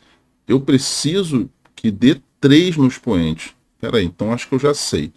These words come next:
E se eu multiplicar por raiz cúbica de dois ao quadrado? Pensa comigo. Eu não tô vendo, mas aqui, olha, é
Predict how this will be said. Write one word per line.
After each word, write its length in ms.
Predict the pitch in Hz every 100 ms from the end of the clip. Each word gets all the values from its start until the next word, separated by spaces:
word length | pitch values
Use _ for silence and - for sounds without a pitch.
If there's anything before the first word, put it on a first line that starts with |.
| _ _ - _ _ _ -
E 140 | 160
se 140 | -
eu 60 | 220
multiplicar 580 | 185 - 139 135 151 170
por 100 | 143
raiz 300 | 139 135 -
cúbica 360 | - 147 160
de 120 | 127 117
dois 600 | 107 127 175 170 117 120
ao 220 | 143 185
quadrado? 800 | - - 123 104 78 71 73 - _ _ _ _ _ _ _ _ _ _ _ _ _ _
Pensa 300 | - 160 185
comigo. 480 | - 160 107 80 82 _ _ _ _ _ _ _
Eu 100 | 160
não 140 | 214 220
tô 180 | 131
vendo, 420 | 110 127 170 135 107
mas 240 | 120 139
aqui, 400 | 110 - - 180
olha, 380 | 117 82 78 82 _
é 60 | _